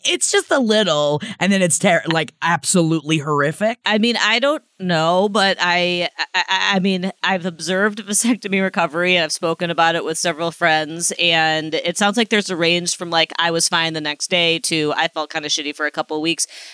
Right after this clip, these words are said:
Speaker 2: And, um, not, like, shitty all the time, but, like, my balls kinda hurt for a couple weeks. Like, I feel like that's kind of the range, whereas, like, everyone I know who's gotten an I U D inserted is like, "It was one of the worst moments of my entire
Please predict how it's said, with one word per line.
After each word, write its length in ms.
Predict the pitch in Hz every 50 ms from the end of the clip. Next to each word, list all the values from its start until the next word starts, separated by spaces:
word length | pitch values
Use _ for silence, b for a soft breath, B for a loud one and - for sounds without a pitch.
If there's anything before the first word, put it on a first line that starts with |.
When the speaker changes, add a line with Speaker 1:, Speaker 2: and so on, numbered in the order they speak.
| B _
Speaker 2:
And, 500 | - 175 175 165 165 160 165 156 160 b b b b b b _ _ -
um, 360 | 180 180 156 147 131 131 120 _ -
not, 220 | 196 190 170 -
like, 160 | 185 185 170
shitty 240 | - - 190 170 160 151
all 60 | 151
the 80 | 151
time, 260 | - 180 165 147 135 127
but, 80 | 131
like, 160 | 131 143 143
my 100 | - 139 139
balls 260 | 135 147 143 139 143
kinda 200 | - 180 160 156 160
hurt 160 | 165 160 160
for 100 | - 175
a 40 | 160
couple 200 | 185 180 - 180
weeks. 220 | 185 196 190 - - _ - 170
Like, 200 | 170 185 180 - -
I 60 | 190
feel 120 | - 226
like 140 | 220 208 202
that's 240 | - 175 180 185 -
kind 160 | - 214 202
of 80 | 196 185
the 100 | 196 180
range, 440 | 151 160 156 160 170 190 208 226 220
whereas, 380 | 165 180 175 170 170 165 160
like, 200 | - 156 151 - - -
everyone 460 | 156 160 143 180 175 175 175 170 165
I 80 | 165 160
know 240 | 160 160 160 160 160
who's 200 | 156 160 151 -
gotten 280 | 151 147 135 117 143
an 80 | 143 143
I 80 | 143
U 160 | 147 147 151 147
D 260 | 127 147 151 156 156
inserted 440 | 151 - 180 170 170 170 180 175 160
is 120 | 151 139
like, 260 | 151 139 135 139 - - -
"It 120 | 151 131 -
was 200 | - 139 139 143
one 100 | 143 143
of 80 | 139
the 60 | 135
worst 260 | 135 143 139 139 - 147
moments 400 | 139 135 131 135 135 127 - -
of 160 | 143 123 131
my 380 | 139 135 131 127 127 127 127 -
entire 520 | - 147 135 156 147 139 139 131 135 135